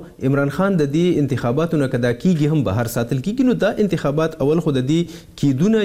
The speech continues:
یا نه کیدونه په شک کې ده، خو که دا اوم شي او د عمران خان د ګوند نه بهر کیږي، هغه ډیر زیات حیثیت نه لري. څو پورې چې ستاسو خبره ده چې که انتخابات ونه شي، نو د دې به بیا اثر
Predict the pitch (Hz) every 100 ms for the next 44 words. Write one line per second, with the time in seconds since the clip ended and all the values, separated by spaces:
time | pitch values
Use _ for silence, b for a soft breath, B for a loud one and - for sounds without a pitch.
0 | 156 135 170 196 190 180 165 131 214 220
1 | 214 185 131 117 123 151 151 220 247 -
2 | 214 185 143 131 123 127 131 147 147 139
3 | 143 143 127 117 139 202 214 208 196 196
4 | B B 131 135 160 - 131 147 131 135
5 | - 110 - 101 - 85 80 80 B B
6 | B B B - 240 247 226 220 185 -
7 | 190 190 175 170 175 160 160 143 139 131
8 | 131 123 117 131 156 156 143 156 165 147
9 | 120 110 123 117 110 113 - 110 - 131